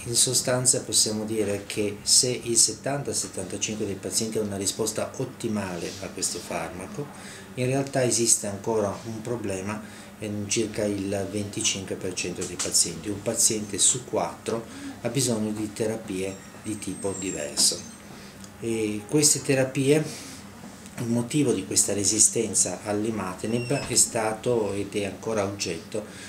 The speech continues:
di un'intensa attività di ricerca. Eh, si è visto che, eh, il, la sensibilità dei cloni al,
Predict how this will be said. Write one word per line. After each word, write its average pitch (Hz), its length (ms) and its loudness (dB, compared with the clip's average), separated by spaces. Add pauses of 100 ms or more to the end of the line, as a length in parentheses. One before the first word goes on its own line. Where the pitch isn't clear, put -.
(140)
di 113 160 0
un'intensa 110 800 2
attività 98 460 -4
di 95 120 -2
ricerca. - 840 -6 (380)
Eh, 101 260 -2
si 156 200 6
è 151 40 2
visto 151 600 2
che, 107 360 -2
eh, 107 540 -2 (160)
il, 117 240 -4
la 113 140 4
sensibilità 131 920 2
dei 101 240 -2
cloni 101 500 -2 (460)
al, 98 600 0